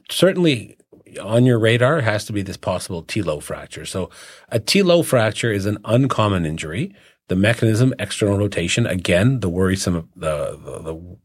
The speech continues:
the worrisome features when you hear external rotation, your, your antenna should go up. And, and again, you know, kudos to the doc for examining and finding they're tender over the anterior joint line. It's a missed part of the ankle exam. So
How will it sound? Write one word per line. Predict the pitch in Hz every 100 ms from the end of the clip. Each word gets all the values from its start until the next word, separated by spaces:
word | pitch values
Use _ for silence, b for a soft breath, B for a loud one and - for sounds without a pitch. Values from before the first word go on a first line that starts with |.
| -
the | 92
worrisome | 98 117 117 - 87
features | - 110 92 87
when | 92
you | 85
hear | 101
external | 90 82 - 85
rotation, | 78 80 80 - 123 - B B B
your, | 85
your | 80 95
antenna | 95 87 104 104
should | - 87
go | 90 85
up. | - - - B B B - - -
And, | 127 151 156
and | 131 127
again, | 139 202 160 113 - -
you | 120
know, | 117 - _
kudos | - 165 160 147 135
to | 139
the | 113
doc | 123 135 -
for | 117
examining | 107 113 135 147 107
and | 107 104
finding | 107 117
they're | 107
tender | 95 117 101
over | 95 95
the | 92 - 95
anterior | 90 - 98 92
joint | 92 92 -
line. | 78 71 - B B B
It's | 117 117
a |
missed | 123 139 151 -
part | 123 123
of |
the | 110 101
ankle | 87 95 87
exam. | 78 76 80 73 73 B B B B
So | - 101